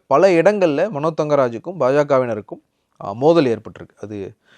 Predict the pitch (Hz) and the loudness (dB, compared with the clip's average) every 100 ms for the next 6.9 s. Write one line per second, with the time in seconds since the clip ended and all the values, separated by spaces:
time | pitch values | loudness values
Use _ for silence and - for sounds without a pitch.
0 | _ 127 180 180 190 175 147 160 156 123 | _ 4 4 6 4 4 2 2 0 0
1 | 104 143 123 147 165 147 131 117 123 113 | -2 -2 2 2 2 2 2 -2 -4 -6
2 | 98 127 123 127 110 101 131 113 101 - | -8 -4 -4 -4 -10 -10 -8 -8 -10 -14
3 | - - 135 139 151 147 110 123 113 117 | -12 -8 -4 0 2 2 0 -4 -4 -2
4 | 107 113 123 104 92 151 170 151 262 254 | -2 -2 -4 -8 -10 -8 -2 0 2 2
5 | 214 165 143 123 113 104 101 98 - 170 | 4 4 4 2 -8 -6 -4 -6 -4 -4
6 | 120 113 156 131 160 - 113 98 | -4 -6 -2 -2 -2 -4 -6 -8